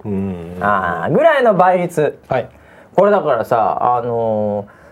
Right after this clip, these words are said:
Speaker 2: もうホテル取りましたみたいな、
Speaker 1: うん。
Speaker 2: <coughs> 感じのツイートとかも、
Speaker 1: はい。
Speaker 2: なんか来ちゃってるんで、
Speaker 1: はい。
Speaker 2: これは結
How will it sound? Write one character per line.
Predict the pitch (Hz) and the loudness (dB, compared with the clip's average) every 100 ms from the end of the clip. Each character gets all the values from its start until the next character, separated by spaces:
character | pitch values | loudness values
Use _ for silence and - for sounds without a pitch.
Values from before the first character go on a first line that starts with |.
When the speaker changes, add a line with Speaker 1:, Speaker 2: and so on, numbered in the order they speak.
| - - | -18 -2
Speaker 2:
も | 170 | 0
う | |
ホ | - 403 | 2 4
テ | 466 | 4
ル | 202 | 2
取 | 196 160 | 0 0
り | 240 | 2
ま | 349 | 0
し | - | 0
た | - | -2
み | 113 | -2
た | - | -8
い | - | -8
な、 | 104 | -10
Speaker 1:
う | |
ん。 | 104 95 - - 151 | -8 -10 -14 -2 0
Speaker 2:
<coughs> | - - 123 - | 2 -2 -8 -4
感 | 180 190 | -2 0
じ | 196 | 2
の | 190 180 180 | 4 2 0
ツ | - 180 | -2 -2
イ | |
ー | 180 | 0
ト | 185 | -2
と | 196 | 0
か | 131 | 0
も、 | 101 110 - - | 0 -2 -4 -2
Speaker 1:
は | 110 | -2
い。 | 85 - _ - | -2 -14 _ -4
Speaker 2:
な | 160 | 0
ん | |
か | - - - | 0 -4 -12
来 | - | -2
ち | 190 | 0
ゃ | |
っ | 156 | 0
て | - 104 | -2 -4
る | 92 | -2
ん | 95 | -2
で、 | 104 92 - | 0 0 0
Speaker 1:
は | 110 | -4
い。 | - _ _ _ _ _ _ _ | -6 _ _ _ _ _ _ _
Speaker 2:
こ | - 160 | -2 2
れ | 190 | 4
は | 190 180 170 160 151 147 139 135 127 120 - _ _ _ _ | 4 4 6 4 4 4 4 4 4 2 -2 _ _ _ _
結 | 285 403 | -2 0